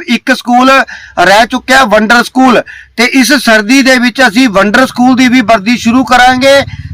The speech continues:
ਤੇ ਫਿਲਹਾਲ ਅਸੀਂ ਕੁਰਾਲੀ ਦੇ ਸਾਰੇ ਸਕੂਲਾਂ ਦੀਆਂ ਵਰਦੀਆਂ ਹੋਲਸੇਲ ਦੇ ਰੇਟ ਵਿੱਚ ਵੇਚਦੇ ਹਨ ਤੇ ਸਨਫੀਲਡ ਸਕੂਲ ਦੀ ਵਰਦੀ ਅਸੀਂ ਸ਼ੁਰੂ ਕਰ ਦਿੱਤੀ ਹੈ। ਤੇ ਅੱਜ ਹੀ ਦੁਕਾਨ ਤੇ ਪਹੁੰਚੋ। ਪਤਾ ਸਮਾਰਟ ਸ਼ੋਪੀ ਨੇੜੇ ਸਿਟੀ ਪੁਲਿਸ ਥਾਣਾ,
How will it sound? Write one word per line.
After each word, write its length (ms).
ਤੇ 280
ਫਿਲਹਾਲ 480
ਅਸੀਂ 160
ਕੁਰਾਲੀ 440
ਦੇ 160
ਸਾਰੇ 360
ਸਕੂਲਾਂ 400
ਦੀਆਂ 240
ਵਰਦੀਆਂ 420
ਹੋਲਸੇਲ 560
ਦੇ 180
ਰੇਟ 200
ਵਿੱਚ 200
ਵੇਚਦੇ 420
ਹਨ 180
ਤੇ 120
ਸਨਫੀਲਡ 460
ਸਕੂਲ 300
ਦੀ 140
ਵਰਦੀ 380
ਅਸੀਂ 200
ਸ਼ੁਰੂ 300
ਕਰ 200
ਦਿੱਤੀ 380
ਹੈ। 80
ਤੇ 280
ਅੱਜ 140
ਹੀ 100
ਦੁਕਾਨ 380
ਤੇ 180
ਪਹੁੰਚੋ। 600
ਪਤਾ 400
ਸਮਾਰਟ 560
ਸ਼ੋਪੀ 460
ਨੇੜੇ 380
ਸਿਟੀ 360
ਪੁਲਿਸ 440
ਥਾਣਾ, 480